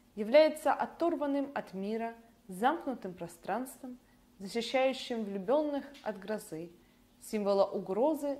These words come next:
со стороны внешнего мира. И полутемный свет в подвальчике как нельзя лучше подчеркивает таинственность их отношений,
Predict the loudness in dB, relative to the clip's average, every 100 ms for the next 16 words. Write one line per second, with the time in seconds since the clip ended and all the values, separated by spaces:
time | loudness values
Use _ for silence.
0 | -8 -12 -8 0 0 0 -4 -6 -8 -4
1 | -2 -2 -6 -12 -14 -14 -12 -12 -12 -14
2 | -20 _ _ _ _ -20 -20 -20 -2 2
3 | 2 4 2 4 4 4 2 -2 -2 -2
4 | -2 -4 -4 0 2 2 0 -10 -14 -18
5 | -18 -20 -20 _ -10 -2 2 6 6 6
6 | 2 -2 -2 -2 -2 -6 -4 -4 -4 -4
7 | -4 -4 -4 -10 _ -2 0 0 -4 -8
8 | -10 -10 -10 -16 -16 -12 -10 -10 -8 -8
9 | -8 -12 -12 -16